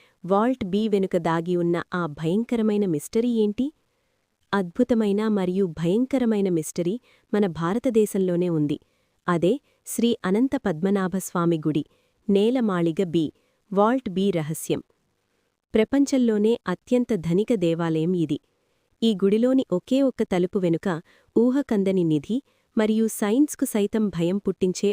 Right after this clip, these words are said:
ఒక మహారహస్యం దాగి ఉన్నాయి. ఆ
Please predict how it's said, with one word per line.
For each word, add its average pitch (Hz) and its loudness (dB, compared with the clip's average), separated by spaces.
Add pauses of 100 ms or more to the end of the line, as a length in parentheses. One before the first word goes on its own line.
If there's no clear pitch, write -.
ఒక 180 -4
మహారహస్యం 175 -2
దాగి 156 -2
ఉన్నాయి. 151 -2 (640)
ఆ 208 2